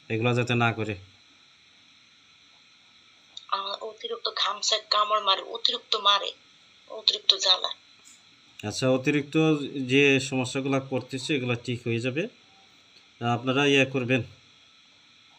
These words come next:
Speaker 1: আপনাদের তো বইলা দিছি, এখানে যত লোকজন দেওয়া হয়েছে সবাই কাজ করবে, আরও লোক লাগলে আরও লোক দিব, সমস্যা নাই। তো এখানে করণীয় হচ্ছে আপনারা সকালে একবার, রাতে একবার, দুইবার বসবেন,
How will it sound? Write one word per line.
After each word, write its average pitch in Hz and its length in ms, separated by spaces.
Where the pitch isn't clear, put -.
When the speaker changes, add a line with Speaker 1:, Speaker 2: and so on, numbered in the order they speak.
Speaker 1:
আপনাদের 127 320
তো 135 100
বইলা 135 300
দিছি, 127 300
এখানে 127 300
যত 127 280
লোকজন 123 440
দেওয়া 117 200
হয়েছে 120 340
সবাই 123 360
কাজ 120 260
করবে, 127 320
আরও 123 220
লোক 127 260
লাগলে 123 260
আরও 120 180
লোক 117 260
দিব, 104 220
সমস্যা 117 420
নাই। 151 200
তো 135 180
এখানে 131 340
করণীয় 135 460
হচ্ছে 139 240
আপনারা 135 400
সকালে 139 540
একবার, 151 340
রাতে 135 300
একবার, 113 280
দুইবার 131 380
বসবেন, 98 440